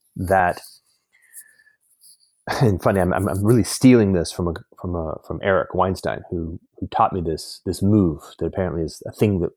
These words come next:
one does in, in certain kinds of mathematics, is that everyone is currently playing game B,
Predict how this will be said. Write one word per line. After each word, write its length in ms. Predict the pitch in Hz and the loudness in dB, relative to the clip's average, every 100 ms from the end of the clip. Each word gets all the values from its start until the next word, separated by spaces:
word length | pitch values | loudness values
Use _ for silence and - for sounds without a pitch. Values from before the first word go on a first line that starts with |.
| _ | _
one 160 | 90 82 | -6 -2
does 320 | 82 78 78 | -2 -2 -6
in, 220 | 76 - - | -8 -12 -14
in 120 | 85 | -10
certain 200 | 87 - | -10 -10
kinds 200 | 82 85 | -10 -10
of 20 | |
mathematics, 540 | 78 87 87 71 - _ _ _ _ _ _ _ | -8 -4 -4 -4 -10 _ _ _ _ _ _ _
is 180 | 110 98 | 0 2
that 160 | 92 - | 0 2
everyone 540 | 147 180 135 90 64 - - | 4 8 6 6 0 -4 -2
is 100 | 110 | 0
currently 320 | - 143 110 | 2 2 2
playing 380 | - 123 104 92 | 2 2 2 4
game 200 | 90 85 | 2 2
B, 120 | 76 | 0